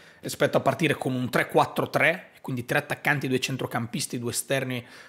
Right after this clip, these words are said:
anche abbastanza alti nei primi minuti, tre difensori, a finire a cinque quattro uno. Cioè, una via di mezzo ci deve essere. Una via di mezzo non, non puoi essere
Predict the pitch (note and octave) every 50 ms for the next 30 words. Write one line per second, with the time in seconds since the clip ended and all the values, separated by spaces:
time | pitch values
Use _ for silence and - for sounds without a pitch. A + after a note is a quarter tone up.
0 | - - - C#3 C3 - D3+ C3 C3 A#2+ - - C#3 C#3 - - - A#2+ D3 D#3
1 | C#3+ - - D#3 C3 B2 B2 A#2 - C#3+ C#3 C3+ C3 C3 B2+ C#3 D#3 D3 - D#3
2 | B2+ - - C3+ C#3+ D3 C3+ - D3+ C#3 B2+ - - F#3+ F#3 F#3+ G3+ G#3 G3+ G3+
3 | - - - - - - _ _ _ _ _ _ - - A#2 A2+ C3 C3 C#3 C3
4 | B2+ A#2 G2 - - - - C#3 C#3 C3 - B2 - - A#2+ - - - A2+ G#2+
5 | G2+ G2+ G2 - - _ _ _ _ - - - - - D3+ D3+ D3+ E3 F#3+ F3+
6 | F3 F3 F#3+ A#3 G3 F3 C#3+ - - A#2+ G#2 G#2 G2+ F#2 - - - - - -
7 | - - _ _ _ _ _ - D3+ C3+ B2+ C#3+ C#3+ C3 C3+ F#3 B3 G3 D#3 C3+
8 | A#2+ A2 G2 E2 D2+ C#2 - - - - - - - - _ _ - - - -
9 | - - - - - B2 B2+ B2 A#2 - D4+ D#4 G#3+ D#3+ C#3+ D3 D3+ C#3+ - -
10 | - D3+ D3 D3 D3 C#3+ - - -